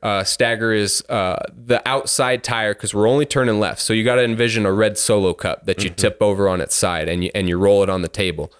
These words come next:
Speaker 2: Mm-hmm.
Speaker 1: The outside's gonna roll faster than the inside. Um, and, and, and, and it's gonna turn left better, right? So,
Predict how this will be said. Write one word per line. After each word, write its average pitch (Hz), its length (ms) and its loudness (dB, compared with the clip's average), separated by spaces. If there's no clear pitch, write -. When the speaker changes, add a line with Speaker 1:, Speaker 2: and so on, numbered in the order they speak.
Speaker 2:
Mm-hmm. 98 180 -6
Speaker 1:
The 107 180 2
outside's 120 640 -2
gonna 104 260 0
roll 101 480 2
faster 113 480 -4
than 98 180 0
the 92 140 0
inside. 85 500 -4
Um, 90 500 0
and, 101 320 -2
and, 104 220 -2
and, 107 260 0
and 107 140 0
it's - 100 -2
gonna 104 180 0
turn 110 380 0
left 104 300 -2
better, 87 320 -2
right? 87 300 -2
So, 110 320 2